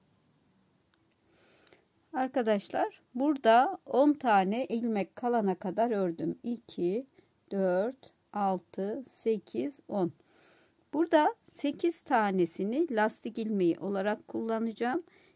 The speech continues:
İki tanesini de kesme için. Burada ilmeklerimi sağa doğru yatıracağım için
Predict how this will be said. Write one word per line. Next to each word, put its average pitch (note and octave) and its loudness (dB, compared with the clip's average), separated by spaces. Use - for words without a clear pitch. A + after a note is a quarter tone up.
İki D4+ -2
tanesini G3 2
de D#4+ -2
kesme G3 -2
için. - -10
Burada D4+ 4
ilmeklerimi B3 0
sağa B3 4
doğru F#3+ 0
yatıracağım G3 0
için G#3 -4